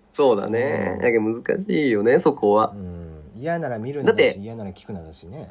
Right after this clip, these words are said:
Speaker 1: あの、ほら、もう問題になってたじゃん。ハーチューさんの童貞いじりがダメとか。
Speaker 2: うんうんうん。
Speaker 1: そうそう。あれ、まさにそうだと思ったよ、本当に。だから、で、俺は、これ、ルール、一応あるのよ。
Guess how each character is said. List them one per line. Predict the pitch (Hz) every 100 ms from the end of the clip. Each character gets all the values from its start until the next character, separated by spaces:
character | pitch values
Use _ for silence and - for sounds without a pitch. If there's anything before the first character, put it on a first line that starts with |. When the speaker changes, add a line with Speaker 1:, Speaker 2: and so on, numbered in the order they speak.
| 69 _ _ _ _ _ _ _ _
Speaker 1:
あ | 120 113
の、 | 110 107
ほ | 110
ら、 | 131 - _ -
も | 151
う | 113
問 | 139 240
題 | 349 302
に |
な | 311
っ |
て | - 285
た | 117
じ |
ゃ | -
ん。 | -
ハ | - 127
ー |
チ | 110 104
ュ |
ー |
さ | - 117
ん | 110
の | 104 101
童 | 98 120 117
貞 | -
い | 113 110
じ | 104
り | 95
が | 95
ダ | 92 92
メ | 90
と | 98
か。 | - _
Speaker 2:
う |
ん | 135
う |
ん | 107 92 85 90 85
う |
ん。 | 78 _ _ _ _ _
Speaker 1:
そ | 110
う | 98
そ | - -
う。 | -
あ | 147
れ、 | 220 254 254
ま | 202
さ | 254 359
に | 226
そ | - 131
う |
だ | 104
と | 104
思 | 107
っ |
た | -
よ、 | 101
本 | 110
当 | 107 107
に。 | 107
だ | 113
か | 107
ら、 | 101 95 _ _ _ -
で、 | 233
俺 | 208 269
は、 | 330 370 - _ -
こ |
れ、 | 175 160
ル | 175
ー | 285 135 110
ル、 | 190
一 | 185
応 | 269 262
あ |
る | 214
の | 113
よ。 | -